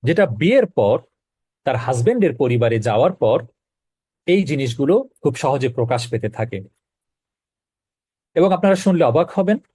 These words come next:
আট মাসের মাথায় তাদেরকে ডিভোর্স নিতে হয়েছে, কারণ চরম দায়িত্বে অবহেলা, সংসারের প্রতি অমনোযোগ এবং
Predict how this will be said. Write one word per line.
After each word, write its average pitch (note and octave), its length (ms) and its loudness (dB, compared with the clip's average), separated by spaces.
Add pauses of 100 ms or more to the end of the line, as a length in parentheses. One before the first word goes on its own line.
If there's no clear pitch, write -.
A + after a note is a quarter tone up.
(300)
আট D#3+ 260 -4
মাসের E3 300 -2
মাথায় D3+ 400 -2 (640)
তাদেরকে C3+ 340 -2
ডিভোর্স B2 460 0
নিতে G#2+ 180 -4
হয়েছে, G2+ 360 -4 (960)
কারণ C3 280 0 (280)
চরম E3+ 360 2
দায়িত্বে B2 360 0
অবহেলা, B2+ 560 0 (320)
সংসারের C#3 560 -2
প্রতি C3 220 -2
অমনোযোগ B2 720 0 (440)
এবং C#3 340 2